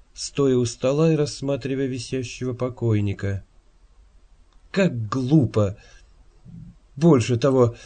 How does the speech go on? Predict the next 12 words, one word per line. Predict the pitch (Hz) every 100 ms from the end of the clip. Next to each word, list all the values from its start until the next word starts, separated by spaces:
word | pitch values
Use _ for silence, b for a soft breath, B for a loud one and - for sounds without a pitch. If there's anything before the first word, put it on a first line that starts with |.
| B _ _ _ _ -
это, | 180 175 160
батенька, | 175 160 160 165 156 B B - _ _ _
просто | 180 180 117
возмутительно! | 156 147 170 165 135 120 107 101 95 _ - _ - _
Безволие, | 113 139 151 117 190 139 117 107 - _ _ _ -
слабость". | - 185 156 117 110 - - _ - _ _ _ _ _ _ _ - _ _ _ _ _ _ _ _ _ _ _ _ _ _ -
Люди | 131 123 117
пришли | 113 120 113 147 185 180 _ - _ _
и | 147 151
начали | 170 175 160
снимать | 160 151 151 147 - -
тело. | 127 117 104 101